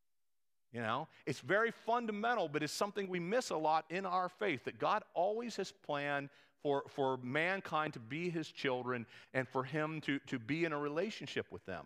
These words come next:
and, and to dwell, uh, you know, with man.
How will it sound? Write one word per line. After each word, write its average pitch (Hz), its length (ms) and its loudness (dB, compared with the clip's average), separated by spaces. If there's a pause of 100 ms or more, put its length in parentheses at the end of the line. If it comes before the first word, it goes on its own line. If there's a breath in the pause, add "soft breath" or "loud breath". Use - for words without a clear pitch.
and, 117 200 -2
and 127 220 -4
to 139 80 -6
dwell, 139 600 2 (300 loud breath)
uh, 127 220 2
you 147 160 -2
know, 131 80 4
with 131 340 0
man. 170 380 -2